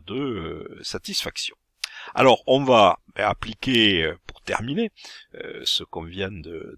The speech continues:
décrire à un exemple. Euh, dans cet exemple, nous avons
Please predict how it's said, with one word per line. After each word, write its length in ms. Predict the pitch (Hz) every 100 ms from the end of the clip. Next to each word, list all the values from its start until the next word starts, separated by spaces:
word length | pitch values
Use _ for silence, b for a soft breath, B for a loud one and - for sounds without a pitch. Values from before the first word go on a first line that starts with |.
| -
décrire 640 | 101 - 110 104 101 - -
à 200 | - -
un 100 | 90
exemple. 640 | 107 107 - 220 - - B B B -
Euh, 340 | - - - 85
dans 180 | 113
cet 260 | 101 120 -
exemple, 460 | 107 143 170 - -
nous 160 | 101 92
avons 400 | 95 90 78